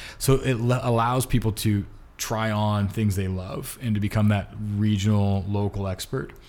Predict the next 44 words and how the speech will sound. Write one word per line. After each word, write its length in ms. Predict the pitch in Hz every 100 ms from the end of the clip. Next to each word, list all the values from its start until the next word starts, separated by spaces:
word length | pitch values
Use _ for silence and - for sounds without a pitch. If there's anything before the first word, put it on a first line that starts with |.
| - - - -
Next 300 | 117 131 -
phase 460 | - 110 104 101
is 240 | 95 95 95
concepts. 720 | - 110 98 98 87 - - - - - -
So 140 | - 104
we 100 | 101
tell 160 | 120
them 80 | 110
about, 340 | 104 101 - 104
here 180 | 107
are 40 | 110
the 120 | 107
events 260 | 101 110 -
coming 260 | 110 104
up 140 | 107 104
in 80 |
the 80 | 98
local 240 | 95 90 90
community. 480 | - 131 131 123
If 100 | 110
we 60 | 98
have 160 | 92 85
a 20 |
fireside 460 | - 92 82 80
chat 360 | - 117 104 101
or 120 | 85
a 40 | 80
summit 540 | - 101 98 98 92
or, 240 | 85 82 82
you 140 | 104 101
know, 60 |
whatever 460 | 90 92 92 87 90
else, 220 | 90 -
an 200 | 90 92
Inspire 500 | 95 - 92 87 92
program, 520 | 87 104 95 92 92
which 120 | 90 87
is 80 |
our, 180 | 92 92 80
our 180 | 92
curriculum 480 | 90 - 95 - 98
trainings 380 | 92 95 90 87
for 100 | 98
new 220 | 92 92